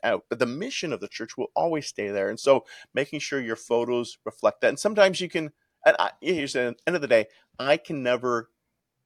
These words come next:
uh, judge the heart and the intention of somebody, but I can look at their outcome and the final product. And that gives me a vibe. That gives me a sense of what's happening.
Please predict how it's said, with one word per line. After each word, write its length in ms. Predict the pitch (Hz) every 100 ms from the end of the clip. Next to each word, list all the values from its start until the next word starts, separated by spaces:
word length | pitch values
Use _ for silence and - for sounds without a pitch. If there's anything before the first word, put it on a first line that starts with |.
| _
uh, 360 | 120 110 107 101 - _
judge 640 | 110 139 127 120 127 - - _ _ _ -
the 80 |
heart 380 | 117 - 123 123 -
and 180 | 123 113
the 60 | 110
intention 580 | 107 - 113 107 -
of 80 | -
somebody, 400 | - 101 - - _ _ _
but 140 | - 135
I 40 |
can 220 | 135 139
look 180 | 139 180
at 180 | 175 -
their 120 | 123 -
outcome 560 | 127 139 - 92 95 - _ _
and 80 | 131
the 60 | 117
final 340 | - 139 127
product. 460 | - 113 98 - _ _
And 200 | 127 131
that 240 | 156 175 131
gives 200 | 143 123
me 140 | 120
a 80 | 110
vibe. 380 | 98 104 95 -
That 160 | 127
gives 140 | 139 135
me 100 | 113
a 40 |
sense 380 | - - 135 131
of 60 |
what's 200 | 110 107
happening. 360 | - 98 -